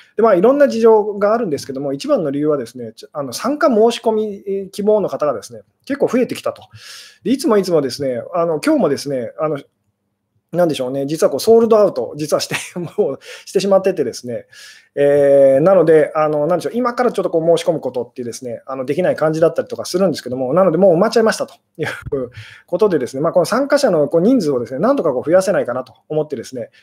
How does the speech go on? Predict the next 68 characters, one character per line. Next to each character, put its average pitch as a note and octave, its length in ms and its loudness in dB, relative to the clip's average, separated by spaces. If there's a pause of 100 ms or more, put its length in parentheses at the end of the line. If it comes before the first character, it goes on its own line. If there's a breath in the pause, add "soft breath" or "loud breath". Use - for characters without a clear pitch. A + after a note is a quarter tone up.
(120 soft breath)
で、 D#3 100 -6
一 D#3 200 -2
応 C#4+ 60 2
方 C4 180 0
法 C4+ 220 4
は A#3+ 180 6
あ C4+ 60 4
る C#4+ 80 0
に G3 100 0
は B2+ 140 2
あ E3 40 4
る E3+ 100 -2
ん - 20 -4
で A#2+ 100 -6
す - 80 -12
け B2+ 60 -12
ど B2 80 -10
も、 B2 160 -8
そ C4+ 140 0
う - 20 0
す A#3+ 80 -12
る - 20 -20
と F3+ 100 0
結 D4 300 -8
構 D3+ 160 2
そ C#3 140 -6
の、 - 60 -10
<laughs> - 720 -14
費 C4 120 0
用 A3 200 4
と C#3+ 100 0
い C3 40 2
う B2+ 40 -4
か B2 100 -4
で A2 60 -10
す - 100 -18
ね、 B2+ 100 -10
私 F3 260 -2
の G#3 100 0
方 F#3+ 220 -2
も C#3+ 100 -8
こ - 120 -12
う - 20 -12
持 D#3 140 -2
ち G#3+ 100 -8
出 G#3 100 2
し G#3 100 -6
が F#3+ 120 2
こ F3 140 0
う - 60 -2
増 F3 60 0
え G3+ 60 2
る D#3 80 -8
と - 100 -14 (220)
い D#3+ 80 -6
う E3+ 60 -2
よ F#3+ 80 2
う - 20 2
な D#3 80 -4
こ A#2+ 80 -4
と E3+ 80 -4
が C3 100 -2
あ C#3 60 -2
っ C#3 60 -18
て - 100 -20
で - 60 -20
す B2 140 -18
ね、 A#2 140 -10